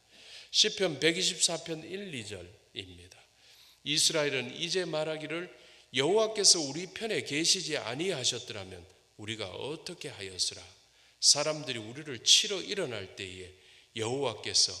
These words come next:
우리 편에 계시지 아니하셨더라면." 뒤도 연결해보면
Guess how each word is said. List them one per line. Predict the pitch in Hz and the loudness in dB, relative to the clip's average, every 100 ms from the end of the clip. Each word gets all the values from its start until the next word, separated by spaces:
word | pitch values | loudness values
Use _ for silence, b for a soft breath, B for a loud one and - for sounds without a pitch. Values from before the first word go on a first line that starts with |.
| - - 117 | -14 -16 -10
우리 | 117 175 | -10 -10
편에 | - 175 156 135 | -12 -10 -8 -8
계시지 | - 127 143 165 143 131 - | -6 0 0 0 -4 -10 -10
아니하셨더라면." | - 107 143 123 92 95 - 92 90 87 87 _ b b b b b _ | -6 -6 -4 -6 -6 -8 -10 -16 -18 -20 -20 _ b b b b b _
뒤도 | 117 113 117 107 - - 123 | -8 -8 -8 -10 -14 -16 -10
연결해보면 | 147 139 107 92 - 92 | -8 -8 -10 -10 -14 -18